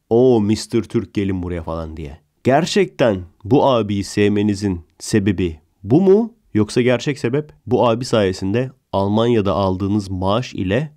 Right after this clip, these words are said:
Türkiye'de kral gibi yaşayabiliyor olduğunuz gerçeği mi? Ya da Türkiye'de kral gibi tatil yapabiliyor olduğunuz gerçeği mi? Çünkü şu anda abi sağ olsun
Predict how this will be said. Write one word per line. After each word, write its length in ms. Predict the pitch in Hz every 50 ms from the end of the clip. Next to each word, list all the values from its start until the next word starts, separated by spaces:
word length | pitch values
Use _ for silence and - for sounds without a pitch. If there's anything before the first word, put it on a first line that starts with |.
| _ _ -
Türkiye'de 540 | - 131 131 127 123 123 117 117 139 131 -
kral 340 | - 123 110 117 123 123
gibi 200 | 123 117 117 120
yaşayabiliyor 600 | 113 107 104 - - 117 110 107 110 110 117 107
olduğunuz 420 | 98 95 90 85 95 90 87 85 78
gerçeği 380 | - 90 80 - - - 80
mi? 80 | 82 82
Ya 60 | 87
da 120 | 95 98 -
Türkiye'de 400 | - 104 107 - 101 101 107 107
kral 300 | - 107 101 104 104 101
gibi 200 | 101 101 107 -
tatil 320 | 101 92 90 - 104 98
yapabiliyor 440 | 95 92 - 101 95 98 92 104 95
olduğunuz 420 | 92 90 85 85 87 82 76 76
gerçeği 420 | 80 80 76 76 - - - 78 73
mi? 180 | - - - _ _ _ _ -
Çünkü 300 | - 107 101 95 101 101
şu 200 | 95 - 135 131
anda 520 | 110 92 90 95 92 120 160 165 - _ _ _
abi 260 | - 98 95 95 123 123
sağ 220 | - 113 90 76
olsun 340 | 76 - - - 175 180